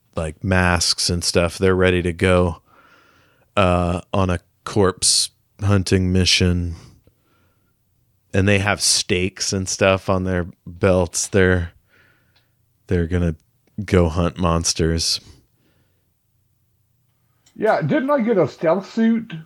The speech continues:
Speaker 2: from them?
Speaker 1: Yeah, Colonel, uh, Colonel Pocahontas, she says, um, "Did you, uh, did you like the, the combat suit?"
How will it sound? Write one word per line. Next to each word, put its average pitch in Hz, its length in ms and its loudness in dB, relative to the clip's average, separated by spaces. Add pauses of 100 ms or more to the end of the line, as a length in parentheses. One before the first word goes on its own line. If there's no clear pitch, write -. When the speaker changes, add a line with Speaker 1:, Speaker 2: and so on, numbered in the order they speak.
(160)
Speaker 2:
from 202 220 0
them? 220 500 2 (220)
Speaker 1:
Yeah, 98 840 2 (280)
Colonel, 127 380 2
uh, 101 360 2 (760)
Colonel 117 320 0
Pocahontas, 101 760 0
she - 260 -2
says, 95 500 -2
um, 90 400 -4 (880)
"Did 113 260 -2
you, 110 280 2
uh, 98 280 2
did 104 220 -2
you 110 80 2
like 117 280 0
the, 107 600 0
the 98 260 -8
combat 135 480 0
suit?" 160 400 0